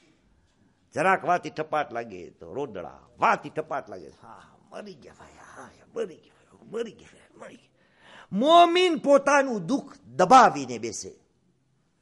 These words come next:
ને ખુશીનું કંઈ મોસમ મોકો આવે તો ચહેરા ઉપર નમૂદાર થાય. ત્રીજું, એના બારામાં પણ ઘણું. આપણું વિષય હતું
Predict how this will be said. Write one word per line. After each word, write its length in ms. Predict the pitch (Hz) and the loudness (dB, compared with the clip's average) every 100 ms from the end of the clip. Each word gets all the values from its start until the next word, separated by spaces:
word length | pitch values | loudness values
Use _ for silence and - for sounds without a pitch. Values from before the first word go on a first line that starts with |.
| _ _ _ _ _ - | _ _ _ _ _ -20
ને 60 | |
ખુશીનું 540 | 82 - 160 170 165 156 | -20 -18 -16 -14 -14 -14
કંઈ 120 | 139 | -14
મોસમ 360 | 131 131 131 | -14 -16 -16
મોકો 260 | 110 127 127 | -14 -12 -6
આવે 200 | 127 127 | -6 -6
તો 340 | 139 190 - _ _ _ _ _ _ _ _ _ _ _ | -8 -10 -12 _ _ _ _ _ _ _ _ _ _ _
ચહેરા 320 | 131 120 120 | -12 -12 -10
ઉપર 340 | 123 95 113 87 65 | -12 -10 -12 -12 -12
નમૂદાર 580 | 85 165 156 - - - - | -10 -8 -8 -12 -18 -20 -20
થાય. 300 | - _ _ _ _ _ _ _ _ _ _ _ | -20 _ _ _ _ _ _ _ _ _ _ _
ત્રીજું, 460 | 165 196 - 147 120 | -10 -10 -10 -12 -10
એના 280 | 180 180 | -8 -6
બારામાં 340 | 160 156 151 143 | -6 -6 -8 -10
પણ 140 | 131 | -14
ઘણું. 480 | 85 113 143 117 - | -14 -12 -12 -12 -12
આપણું 360 | - 196 180 165 | -4 -2 -2 -8
વિષય 300 | 160 - 180 | -8 -8 -6
હતું 440 | 139 139 131 90 | -8 -10 -12 -12